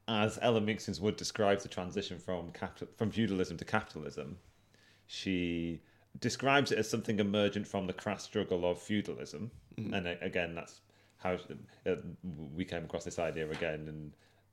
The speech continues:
Speaker 1: uh, heard her, her readings of E P Thompson. The motor force of history being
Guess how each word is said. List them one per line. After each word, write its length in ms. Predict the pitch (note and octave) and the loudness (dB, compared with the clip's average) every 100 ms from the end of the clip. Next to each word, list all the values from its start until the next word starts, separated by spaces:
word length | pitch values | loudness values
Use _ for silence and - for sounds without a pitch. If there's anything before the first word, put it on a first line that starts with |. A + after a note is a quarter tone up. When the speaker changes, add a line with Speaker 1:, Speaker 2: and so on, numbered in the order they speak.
| _ - | _ -6
Speaker 1:
uh, 220 | D#2+ C#2+ | -4 -2
heard 220 | - F2 | 0 0
her, 80 | E2 E2 - | 0 -6 2
her 140 | G#2 | 2
readings 600 | F2+ F2 E2+ D#2+ E2 E2 - _ _ | 4 0 -2 -6 -8 -12 -18 _ _
of 140 | E2+ | -6
E 100 | F2 | -4
P 160 | E2 F2 | -6 -8
Thompson. 540 | E2 F2+ - - E2+ - _ - _ _ | -2 -4 -4 -12 -14 -14 _ -20 _ _
The 100 | D3+ | 8
motor 280 | B2 A#2+ A2 | 12 10 8
force 280 | - A2 G#2 | 6 6 6
of 100 | G2 | 4
history 480 | A2+ - - F2+ F#2 | 4 4 -2 2 0
being 640 | - G#2 F#2+ F2+ D#2+ D#2+ | 2 4 4 2 -2 -6